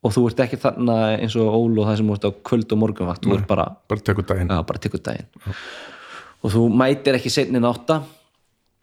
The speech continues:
Speaker 1: Og, og pressan, þa-, þannig lærir maður að vinna. Þannig
Speaker 2: Mhm.
Speaker 1: var maður bara vélmenni á þessum stað.
Speaker 2: Já.
Speaker 1: Af því að þú, þú mætir átta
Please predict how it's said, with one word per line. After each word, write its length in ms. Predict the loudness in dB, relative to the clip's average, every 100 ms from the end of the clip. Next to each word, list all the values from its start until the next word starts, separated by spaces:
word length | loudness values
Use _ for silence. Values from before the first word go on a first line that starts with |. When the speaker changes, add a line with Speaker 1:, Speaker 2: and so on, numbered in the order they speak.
| _ _ _ -18 -4
Speaker 1:
Og, 220 | 2 2 2
og 120 | -4 0
pressan, 400 | 0 0 -4 -2
þa-, 200 | -2 0
þannig 260 | 0 2 2
lærir 200 | 2 2
maður 140 | 2
að 80 | 2
vinna. 280 | 0 0 -4 -12 _
Þannig 260 | 2 4
Speaker 2:
Mhm. 60 | 4
Speaker 1:
var 80 | 2
maður 200 | 2 2
bara 160 | 0 2
vélmenni 460 | 2 2 0 0
á 60 | -2
þessum 180 | -6 -6
stað. 260 | -8 -10 -10
Speaker 2:
Já. 160 | -6 -6 -8 -18 -20 _
Speaker 1:
Af 160 | -2 2
því 60 |
að 140 | 2 0 -4 0
þú, 100 | 0 0
þú 120 | 0 2
mætir 380 | 2 2 0 0
átta 280 | 0 -2